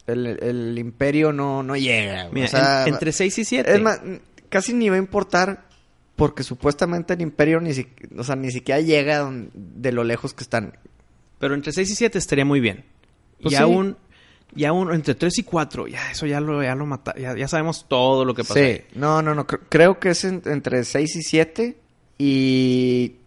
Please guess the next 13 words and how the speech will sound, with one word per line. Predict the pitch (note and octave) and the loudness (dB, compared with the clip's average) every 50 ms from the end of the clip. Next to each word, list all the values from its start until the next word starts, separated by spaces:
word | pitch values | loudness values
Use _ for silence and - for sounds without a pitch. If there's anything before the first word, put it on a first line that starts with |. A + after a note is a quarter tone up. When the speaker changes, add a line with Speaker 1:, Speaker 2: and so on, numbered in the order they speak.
| _ _ - | _ _ -12
Speaker 1:
muy | C#3+ C#3+ C#3+ C#3+ D3 D3+ D#3 E3 | -6 -4 -2 0 2 2 2 4
lejano | D#3 D#3 C#3+ - - B2+ B2+ B2 B2+ C3 C3+ C3 B2+ B2 | 4 2 2 2 0 -2 -2 -2 -2 -4 -4 -4 -2 -2
al, | A#2+ A#2 A2+ A2+ A2 F#2 | -2 -2 -2 -4 -4 -4
al | F2 A2 A2+ | -4 -4 -4
mundo | A2+ A#2 A#2 A#2 A#2+ B2+ B2+ C3 B2+ B2 B2 | -4 -4 -4 -4 -4 -2 0 0 0 0 -2
que | - A#2+ | -6 -12
conocemos | - - A2+ G#2 G#2 G#2 G2 - A2 A2 A2+ A2+ | -10 -8 -6 -6 -6 -6 -6 -6 -6 -6 -6 -4
ahorita | A#2 A2 A2+ - - C3+ B2+ A2+ | -4 -6 -6 -4 -4 -2 -2 -2
de, | G#2+ G#2 F2 C2+ | -2 -4 -6 -6
de | A1 - G#2 | -6 -6 -6
esos | G2+ A2 A2+ - | -6 -6 -8 -8
episodios, | A#2 - - F#2 F2+ G2+ - B1+ A#1 G1+ | -8 -10 -10 -12 -14 -12 -12 -14 -14 -14
¿verdad? | G#1+ C2 A#1+ A#1 - | -14 -14 -14 -16 -18